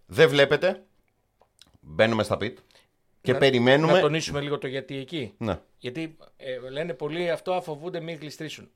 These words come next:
Speaker 2: Το θέμα μας δεν ήταν το νερό. Το θέμα μας εχθές ήταν η ορατότητα
Speaker 1: Ναι, ναι, ναι.
Speaker 2: ξεκάθαρα.
Speaker 1: Ξεκάθαρα, ξεκάθαρα.
Speaker 2: Ε,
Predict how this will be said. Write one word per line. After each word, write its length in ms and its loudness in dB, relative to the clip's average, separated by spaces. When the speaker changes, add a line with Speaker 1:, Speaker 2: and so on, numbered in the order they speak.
Speaker 2:
Το 80 -8
θέμα 200 -6
μας 140 -8
δεν 120 -4
ήταν 160 -6
το 100 -8
νερό. 400 -4
Το 100 -16
θέμα 280 -6
μας 200 -6
εχθές 520 -8
ήταν 280 -8
η 40 -6
ορατότητα 540 0
Speaker 1:
Ναι, 80 2
ναι, 60 0
ναι. 80 -2
Speaker 2:
ξεκάθαρα. 520 -2
Speaker 1:
Ξεκάθαρα, 400 0
ξεκάθαρα. 400 -4
Speaker 2:
Ε, 280 0